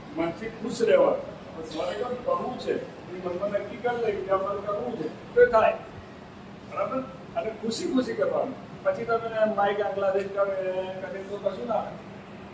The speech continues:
બરાબર? મનમાં વિચાર એક બે આ થશે, નહીં થાય, આમ આમ કરતા કરતા તો ના થાય. હસતા હસતા, કોઈ પણ ગમ-, ભારેમાં ભારે કામ હોય, અઘરામાં અઘરું કામ હોય, પણ હસતા હસતા કરીએ, શું થાય?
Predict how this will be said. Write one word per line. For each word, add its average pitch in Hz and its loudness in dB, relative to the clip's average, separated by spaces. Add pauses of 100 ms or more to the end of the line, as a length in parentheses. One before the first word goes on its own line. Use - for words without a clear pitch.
(140)
બરાબર? 587 6 (480)
મનમાં 180 6 (120)
વિચાર 208 10
એક 220 6
બે 226 8
આ 220 4
થશે, 226 0
નહીં 214 -6
થાય, 208 6
આમ 214 2
આમ 214 0
કરતા 202 2
કરતા 220 -2
તો - -6
ના - 0
થાય. - 0 (260)
હસતા 254 8
હસતા, - 4
કોઈ - -10
પણ - -2 (120)
ગમ-, 156 -6 (360)
ભારેમાં 185 0
ભારે 170 0
કામ 170 -8
હોય, 143 -6 (280)
અઘરામાં 175 -4
અઘરું 180 -6
કામ 190 -4
હોય, - -6 (300)
પણ - 4
હસતા 220 6
હસતા - 4
કરીએ, - -4 (340)
શું 494 -10
થાય? 679 6